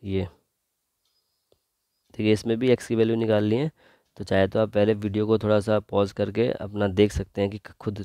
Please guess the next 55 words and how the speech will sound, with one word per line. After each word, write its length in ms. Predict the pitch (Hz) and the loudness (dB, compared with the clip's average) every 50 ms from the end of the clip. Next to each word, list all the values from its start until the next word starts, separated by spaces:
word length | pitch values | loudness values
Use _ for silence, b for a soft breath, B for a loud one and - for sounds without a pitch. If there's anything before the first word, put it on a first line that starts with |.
| _ - | _ -2
ट्राई 220 | 101 98 95 95 | 2 2 2 4
करके 300 | 92 98 95 92 107 101 | 2 0 -2 0 0 -2
एक 60 | 98 95 | 0 0
बार 120 | 101 98 | 0 -2
कि 100 | 101 104 98 | -2 -2 -6
कितना 320 | - - - 104 104 95 | -6 -14 -6 -2 0 0
आंसर 240 | 95 92 90 95 95 | 0 0 0 0 0
आने 180 | 90 90 90 | 0 0 -2
वाला 240 | 90 90 90 90 92 | -4 -6 -6 -8 -8
है। 80 | 92 92 | -10 -8
ठीक 160 | - 117 113 | -6 -4 -4
है, 80 | 107 90 B B B B B B B B - | -4 -4 B B B B B B B B -8
तो 80 | - 104 | -6 -4
स्टार्ट 240 | - - 113 107 104 | 2 4 4 4 4
करते 220 | 113 104 107 120 | 2 0 2 2
हैं। 80 | 123 117 | 0 2
फ़ाइव 200 | - 101 101 - | 2 -2 -4 -4
की 100 | 113 107 | -6 -6
पावर 240 | - 107 104 107 107 | -2 0 0 0 0
यहाँ 120 | 104 104 | 0 -2
पर 140 | 101 104 107 | -4 -6 -8
क्या 180 | 104 110 107 123 | -4 -4 -2 -2
है, 140 | 139 131 - _ _ _ _ | -4 -6 -10 _ _ _ _
फ़ाइव 200 | - 98 101 98 | -6 -4 -4 -4
की 100 | 104 104 | -4 -6
पावर 260 | 98 104 101 104 107 | -2 2 2 2 2
टू 180 | 104 - - 98 | 2 -2 -4 -4
एक्स 200 | 101 95 - - | -4 -4 -4 -8
माइनस 320 | 101 101 101 104 104 95 98 | -8 -6 -4 -4 -4 -6 -6
वन 240 | 98 101 98 101 107 | -6 -4 -4 -2 -2
है 140 | 123 139 135 _ _ _ _ _ _ _ _ _ _ _ _ _ _ _ _ _ _ _ _ _ _ _ _ _ _ _ _ _ _ | -4 -4 -6 _ _ _ _ _ _ _ _ _ _ _ _ _ _ _ _ _ _ _ _ _ _ _ _ _ _ _ _ _ _
और 220 | - 92 92 95 95 | -6 -4 -2 -2 -2
माइनस 480 | 95 95 95 101 101 107 113 113 - - | 0 0 2 2 4 2 2 0 0 -2
है 60 | 110 | -2
यहाँ 180 | 107 101 98 98 | 0 0 0 -2
पर, 180 | - 110 113 120 | -2 -4 -6 -6
फिर 260 | - - - - - | -6 -10 -12 -10 -6
ये 160 | 107 113 123 | -2 -2 -2
ट्वेंटी 280 | 120 - 127 120 127 127 | 0 0 -4 -2 0 0
फ़ाइव 180 | 123 123 123 | 2 2 0
जो 120 | 120 131 127 | 0 -2 -4
लिखा 200 | 120 117 - 123 | -4 -2 -2 -2
है 60 | 123 | -2
इसको 120 | 120 - 107 | -2 -4 -8
फ़ाइव 220 | - - 107 110 - | -4 -4 -4 -4 -4
की 60 | 127 | -6
पावर 200 | 113 - 117 117 | -2 0 0 0
टू 140 | 107 - 113 | 0 -2 -2
बना 200 | 104 104 98 95 | -2 0 -2 -2
सकते 280 | 92 98 90 - - 92 | -4 -6 -8 -8 -6 -6
हैं, 80 | 92 92 95 _ B B B B B B B B | -6 -6 -8 _ B B B B B B B B
यानी 180 | - 98 101 104 | -8 -4 -4 -4
फ़ाइव 260 | - - 101 101 98 | 0 2 2 2 2
की 100 | 107 107 | -2 -8
पावर 400 | 104 - 104 101 101 110 110 110 | -6 -4 -4 -2 0 -2 -2 -4